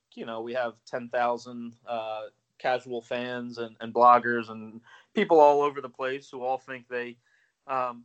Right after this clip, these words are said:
you know, can basically do the job better or know, you know, what the coaches should be doing. And, and,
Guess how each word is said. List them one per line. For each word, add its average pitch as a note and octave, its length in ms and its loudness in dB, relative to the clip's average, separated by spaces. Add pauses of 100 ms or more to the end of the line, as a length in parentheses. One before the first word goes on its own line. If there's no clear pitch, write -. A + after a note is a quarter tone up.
(140)
you A#3+ 80 -12
know, D#3 180 -6
can D3+ 120 -20
basically C#3 400 -8
do C3+ 140 -14
the C3 60 -12
job C3 320 -2
better B2 540 -6
or A#2+ 100 -8
know, B2+ 420 -6 (140)
you C#3 100 -20
know, A#2 100 -10
what B2 120 -12
the B2+ 60 -20
coaches B2+ 380 -12
should B2 180 -18
be A#2+ 60 -14
doing. B2+ 560 -6
And, C3+ 220 -8
and, C3 240 -12